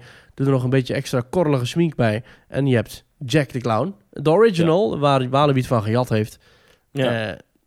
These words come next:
Speaker 1: ja, wel goed, hoor.
Speaker 2: Maar die is dus een paar jaar weg geweest en die is nu dus weer, eh, definitief terug.
Speaker 1: Ja.
Speaker 2: Ehm, en, eh, hij, hij, ze hebben hem al sinds tweeduizend, tweeduizend hebben ze hem. Sinds tweeduizend bestaat hij.
Speaker 1: Ja.
Speaker 2: Eh, Jack the Clown.
Speaker 1: Dat is wel
Speaker 2: En hij is dus
Speaker 1: grappig.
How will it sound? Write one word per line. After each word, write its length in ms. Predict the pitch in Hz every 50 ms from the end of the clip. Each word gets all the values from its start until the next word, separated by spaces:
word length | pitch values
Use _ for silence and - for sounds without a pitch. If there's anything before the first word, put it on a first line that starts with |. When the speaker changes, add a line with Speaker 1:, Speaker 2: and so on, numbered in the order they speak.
| _ _ _ _ _ _
Speaker 1:
ja, 320 | - 120 113 123 147 143
wel 120 | 120 107
goed, 200 | 110 - - 233
hoor. 220 | - 165 220 302 285 - - _ _ _ _ _ _ _ _
Speaker 2:
Maar 120 | _ - 135
die 100 | 170 233
is 60 | 208
dus 120 | 202 185
een 80 | 175 165
paar 160 | - 170 143
jaar 80 | 123 117
weg 160 | 143 185 -
geweest 320 | - 175 170 180 185 -
en 60 | 131 143
die 80 | 151 147
is 60 | 139
nu 140 | 143 156 165
dus 180 | 147 147 139
weer, 320 | - 139 135 127 127 113 -
eh, 120 | 117 120
definitief 460 | 120 143 131 - - 117 - 120 104
terug. 440 | - - 113 110 135 165 - - - _ _ _ _ _ _ _ _ _ _ _
Speaker 1:
Ja. 320 | _ 156 151 120 98 - - _ _ _
Speaker 2:
Ehm, 760 | 123 117 113 101 95 95 95 101 104 101 101 101 98 95 95 101 101 98 _ _ _ _ _ _ _ _ _ _
en, 300 | _ 135 131 131 131 -
eh, 160 | - 113 117 135
hij, 260 | 147 160 - 139 123
hij, 300 | 104 135 147 135 147 143
ze 60 | 139
hebben 180 | - 170 175 208
hem 40 | 202
al 80 | 185
sinds 180 | 180 - 190 165
tweeduizend, 640 | - 190 175 160 160 147 156 151 - - - - _ _ _ _ _
tweeduizend 540 | _ - 190 160 143 147 185 175 202 185 -
hebben 180 | 143 127 110 110
ze 80 | - 98
hem. 120 | 82 87 _
Sinds 160 | - 139 131
tweeduizend 560 | - 165 156 143 117 98 101 98 87 - - -
bestaat 360 | _ 107 104 - 113 101 95 -
hij. 140 | - 90 _ _ _ _ _ _ _ _ _ _
Speaker 1:
Ja. 240 | 175 156 107 - - _ _ _ - _
Speaker 2:
Eh, 140 | _ - 101
Jack 120 | 104 107 98
the 80 | - -
Clown. 200 | _ 101 - -
Speaker 1:
Dat 60 | - 101
is 80 | - -
wel 120 | 135 131
Speaker 2:
En 60 | 120
hij 100 | - 120 143
is 60 | 127
dus 80 | 135
Speaker 1:
grappig. 240 | 143 143 131 - -